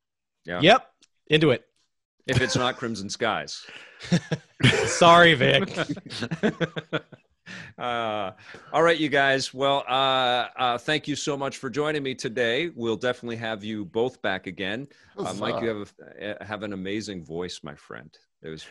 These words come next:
Speaker 3: Th-,
Speaker 1: it's
Speaker 3: this is what
Speaker 1: very
Speaker 3: I, this is
Speaker 1: soothing.
Speaker 3: what I'm told. This is what
Speaker 1: Yeah.
Speaker 3: I'm told. And e-, everyone's
Speaker 1: I
Speaker 3: like, "Why don't you do more?" It's like, 'cause we don't have a ton of resources, <laughs> but I will. I will do more
Speaker 1: <laughs>
Speaker 3: podcasts or videos or something in the
Speaker 2: Love
Speaker 3: future.
Speaker 2: it.
Speaker 1: Well,
Speaker 2: I'm into it.
Speaker 1: I'll
Speaker 2: I'm
Speaker 1: be
Speaker 2: subscribing.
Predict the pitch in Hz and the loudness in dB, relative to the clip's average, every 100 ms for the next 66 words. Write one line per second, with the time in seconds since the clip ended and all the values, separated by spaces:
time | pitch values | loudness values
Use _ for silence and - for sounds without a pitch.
0 | - 196 190 190 196 170 160 156 143 127 | 2 2 6 4 6 4 6 6 6 4
1 | 131 120 92 73 127 - - 139 117 101 | -2 -4 -6 -10 -12 -14 -10 -8 -8 -8
2 | _ - 123 - 131 90 110 71 - 135 | _ -12 -10 -8 -2 0 0 -4 -10 -12
3 | 135 139 143 - 156 151 147 143 127 135 | -12 -4 -4 -2 -2 0 0 -2 -2 -2
4 | 131 139 139 175 190 - 156 127 139 131 | -2 0 0 0 -4 -6 -6 -2 -2 -2
5 | 123 131 113 - 127 113 - - 135 120 | -2 -2 -4 -6 -4 -4 -8 -6 -6 -4
6 | - - - - - - - 135 135 123 | -10 -12 -16 -20 -20 -10 0 2 4 2
7 | 123 123 147 139 127 127 135 120 127 117 | -2 -2 -4 -4 -4 -4 -6 0 2 4
8 | - - 190 127 190 190 - - 202 185 | 6 8 8 8 6 6 2 0 2 8
9 | 233 202 139 156 180 190 196 156 190 180 | 10 8 6 8 8 8 4 6 2 4
10 | 165 175 170 160 - 117 - - 165 165 | 6 6 6 4 0 -8 -8 2 4 4
11 | - 160 156 - 143 123 143 143 127 123 | 0 2 0 0 -2 -2 2 2 2 -4
12 | 120 123 107 113 104 120 131 110 - _ | -6 -6 -6 -10 -2 4 4 2 -4 _
13 | 104 107 127 135 123 113 117 139 135 - | -4 2 4 4 2 2 4 2 2 4
14 | 127 110 | 4 2